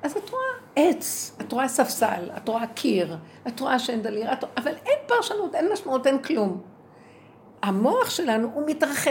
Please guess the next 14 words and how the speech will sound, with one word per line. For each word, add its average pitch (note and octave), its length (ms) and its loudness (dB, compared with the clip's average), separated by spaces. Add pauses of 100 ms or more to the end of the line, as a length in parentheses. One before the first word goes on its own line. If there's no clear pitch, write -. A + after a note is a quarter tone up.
יש C4 180 0
לו C4+ 80 -2
רעיונות, D4 420 0
וכל D4 720 2
זה B3 160 4
ייבלע G3+ 500 2 (280)
לתוך G3+ 480 -4 (580)
המצב G3 420 -4 (160)
הגולמי F3 480 -4
הפשוט G#3 480 -8
של - 180 -10
הקיומיות E3 680 -8
הפשוטה, G3 440 -10
בלי G3+ 480 -6